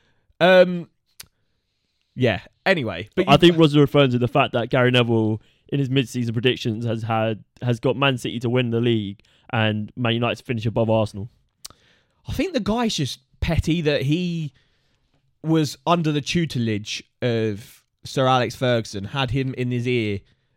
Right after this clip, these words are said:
Speaker 1: at Man United for his career, and then he took the leap to become a manager at a kind of big Spanish team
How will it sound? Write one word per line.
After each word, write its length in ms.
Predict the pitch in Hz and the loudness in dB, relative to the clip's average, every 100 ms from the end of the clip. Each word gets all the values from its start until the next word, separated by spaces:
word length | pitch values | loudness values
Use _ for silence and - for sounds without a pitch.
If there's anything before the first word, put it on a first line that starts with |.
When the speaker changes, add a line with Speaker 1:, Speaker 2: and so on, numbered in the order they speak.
| - | -8
Speaker 1:
at 100 | 123 | -4
Man 160 | 127 | -4
United 400 | 120 123 117 104 | -4 -4 -4 -6
for 160 | - 113 | -6 -6
his 100 | 104 | -6
career, 480 | - 117 117 101 95 _ _ _ | -6 -4 -2 -4 -6 _ _ _
and 100 | 131 | -4
then 140 | 143 135 | -2 -2
he 160 | 143 | -4
took 220 | 147 185 151 | -2 0 2
the 100 | 147 | 2
leap 280 | 165 147 - | 2 2 -2
to 100 | 123 | -2
become 500 | 123 123 - 147 127 | 0 -2 0 0 0
a 40 | |
manager 520 | 131 131 110 95 87 - _ _ _ - | 0 -2 -2 -4 -6 -8 _ _ _ -2
at 280 | 123 120 - _ _ _ - | 0 0 -4 _ _ _ -6
a 280 | 127 120 113 | -2 0 -2
kind 300 | 143 127 127 | -4 -2 -2
of 240 | 123 113 _ 127 - | -4 -6 _ -16 -2
big 420 | 202 208 139 - - _ - _ | 4 4 4 -2 -20 _ -20 _
Spanish 600 | - - 170 151 135 - | -20 -2 2 2 0 -4
team 500 | - 151 123 101 95 | -2 -2 -2 -4 -8